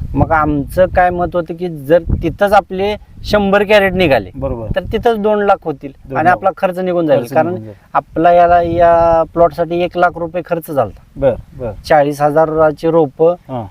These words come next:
Speaker 1: मल्चिंग पेपर, औषध वगैरे
Speaker 2: हा.
Speaker 1: हे सगळं,
Speaker 2: ठिबक वगैरे सगळं धरून.
Speaker 1: सगळं, अं, ठिबक तरी आपण जुनं वापरलं.
Speaker 2: हा, हा,
Speaker 1: नाहीतर
Speaker 2: हा.
Speaker 1: स-, लाखाच्या आसपास खर्च जातो याला.
Speaker 2: बरं, किती प्लॉट आहे हा सगळा?
Speaker 1: एक एकराचा.
Speaker 2: एक. तोड्याचं कसं गणित यायचं?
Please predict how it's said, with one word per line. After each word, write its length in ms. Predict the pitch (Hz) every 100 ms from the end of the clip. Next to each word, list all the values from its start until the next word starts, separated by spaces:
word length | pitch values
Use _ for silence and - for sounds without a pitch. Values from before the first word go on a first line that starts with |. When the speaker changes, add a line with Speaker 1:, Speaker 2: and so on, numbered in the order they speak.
| -
Speaker 1:
मल्चिंग 500 | 151 156 143 - 160
पेपर, 440 | 147 165 139 165 165
औषध 440 | 156 139 - 165 160
वगैरे 360 | 156 156 160
Speaker 2:
हा. 80 | 160
Speaker 1:
हे 120 | 151
सगळं, 300 | 151 170 165
Speaker 2:
ठिबक 140 | 175 131
वगैरे 260 | 135 135
सगळं 240 | 131 131 127
धरून. 140 | 110
Speaker 1:
सगळं, 340 | 190 180 196 208
अं, 640 | 202 175 170 151 156 165 -
ठिबक 260 | 147 156 185 -
तरी 200 | 196 196
आपण 340 | 190 175 190
जुनं 240 | 175 180 185
वापरलं. 580 | 160 113 107 92 -
Speaker 2:
हा, 80 | 139
हा, 120 | 113
Speaker 1:
नाहीतर 300 | 143 165 180
Speaker 2:
हा. 80 | 175
Speaker 1:
स-, 160 | 160 160
लाखाच्या 580 | 156 151 180 - 175 190
आसपास 280 | - 190 165
खर्च 140 | 190
जातो 320 | 175 160 107 107
याला. 160 | 95 -
Speaker 2:
बरं, 100 | - 123
किती 140 | 170 180
प्लॉट 200 | 190 202
आहे 40 | 190
हा 80 |
सगळा? 220 | 180 175 220 - - -
Speaker 1:
एक 220 | 175 180 175
एकराचा. 340 | 139 113 110
Speaker 2:
एक. 60 | 143
तोड्याचं 280 | 185 208
कसं 280 | 220 196 214
गणित 180 | 185 185
यायचं? 240 | 165 139